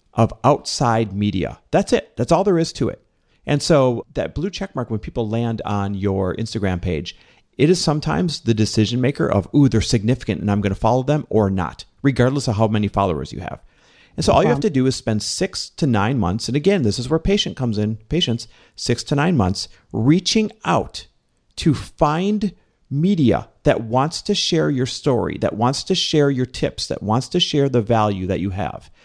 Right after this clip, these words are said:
Speaker 1: People don't believe this, but things like Entrepreneur Mag Online and Forbes Online and all these other seemingly huge,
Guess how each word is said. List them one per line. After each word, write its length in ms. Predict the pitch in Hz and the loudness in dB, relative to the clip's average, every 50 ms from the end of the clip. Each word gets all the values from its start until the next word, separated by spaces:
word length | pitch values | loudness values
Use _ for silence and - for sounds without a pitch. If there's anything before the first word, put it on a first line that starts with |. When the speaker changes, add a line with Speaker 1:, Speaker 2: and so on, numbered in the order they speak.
| _ _ _ _ _ - - | _ _ _ _ _ -10 -4
Speaker 1:
People 240 | - 208 226 - 277 | -2 0 2 2 2
don't 340 | 262 254 196 - - - - | 2 0 -2 -2 -6 -8 -4
believe 360 | - 131 135 165 226 269 262 | -2 -2 0 2 0 0 0
this, 220 | - - - - - | 0 -2 -4 -4 -2
but 240 | - 139 - - | 0 0 0 0
things 280 | - 208 226 240 220 - | 0 -2 -2 0 0 0
like 280 | 127 101 - - - - _ _ _ _ _ _ | 0 0 -2 -4 -10 -18 _ _ _ _ _ _
Entrepreneur 720 | - 156 180 175 - 170 - - 165 165 160 160 147 139 120 | -2 -2 -2 -2 -2 -6 -4 -2 0 2 4 4 4 4 4
Mag 380 | 117 117 107 107 101 98 95 | 4 2 2 2 2 2 2
Online 600 | 104 98 98 92 95 90 87 80 73 62 55 57 - _ | 0 0 0 0 0 0 -2 -2 -4 -6 -8 -12 -10 _
and 220 | - 120 113 113 - | -2 0 0 0 -2
Forbes 640 | - - - 175 180 175 165 156 127 113 98 - - - | -4 -2 2 4 4 4 4 2 0 -2 -6 -8 -6 -4
Online 560 | 107 107 104 101 98 95 87 76 76 67 - | -2 -2 0 0 -2 -2 -2 -4 -4 -4 -4
and 120 | - 82 - | -4 -2 -2
all 200 | - 135 185 226 | 0 0 0 0
these 220 | 226 254 226 165 - | 0 0 -2 -2 0
other 340 | - 160 160 147 123 107 - - _ _ _ _ _ _ - - | 0 2 4 4 2 0 -2 -8 _ _ _ _ _ _ -16 -12
seemingly 720 | - - - - 202 208 202 202 185 170 151 135 127 127 | -10 -8 -4 0 0 2 2 2 2 2 2 2 2 0
huge, 720 | 120 - - - - 190 196 202 190 156 117 - - - | 0 -4 -8 -6 -2 0 0 0 0 0 -2 -4 -6 -8